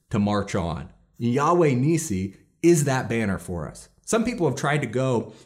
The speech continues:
and make a, a Christian flag for people to unite around, or another symbol for Christians to unite around. But the Bible says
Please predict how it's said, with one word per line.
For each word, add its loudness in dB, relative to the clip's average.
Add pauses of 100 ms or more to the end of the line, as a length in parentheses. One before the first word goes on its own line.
(200)
and 2
make 0
a, 0
a -2
Christian 0
flag -2
for -6
people -4
to -6
unite -2
around, -4
or 0
another -2
symbol -2 (200)
for -2
Christians -2
to -4
unite 0
around. -2
But -2
the -12
Bible -2
says 0